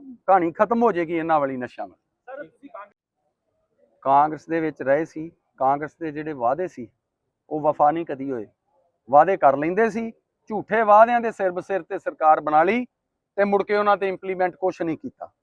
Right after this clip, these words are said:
ਰਹੇ ਆ ਬਾਰਾਂ ਤੇਰਾਂ ਸਾਲ ਵਰ-, ਵਰਕਿੰਗ ਕੀਤੀ ਆ, ਪਰ ਅੱਜ, ਅੱਜ ਇਹਨਾਂ ਦਾ ਕੰਮ ਕਰਨ ਦਾ ਤਰੀਕਾ, ਇਹਨਾਂ ਦਾ, ਇਹਨਾਂ ਦਾ ਮਿਜ਼ਾਜ ਹੈ ਜਿਹੜਾ ਲੋਕਾਂ ਪ੍ਰਤੀ,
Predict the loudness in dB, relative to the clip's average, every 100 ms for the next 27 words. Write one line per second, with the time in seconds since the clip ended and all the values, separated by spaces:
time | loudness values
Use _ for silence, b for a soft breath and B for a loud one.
0 | _ -8 4 4 4 2 2 6 6 4
1 | 2 2 4 4 4 -2 _ -20 -12 -8
2 | -8 -6 -6 -6 -2 0 0 -4 _ _
3 | _ _ 6 8 10 10 8 0 -4 _
4 | _ _ 6 6 6 4 6 6 6 6
5 | 4 4 0 2 0 0 -6 -2 -2 -4
6 | _ _ _ _ _ -4 2 6 8 8
7 | 6 2 _ _ _ -4 2 4 4 4
8 | 6 10 12 10 6 2 4 4 4 0
9 | 2 2 2 -2 -6 -16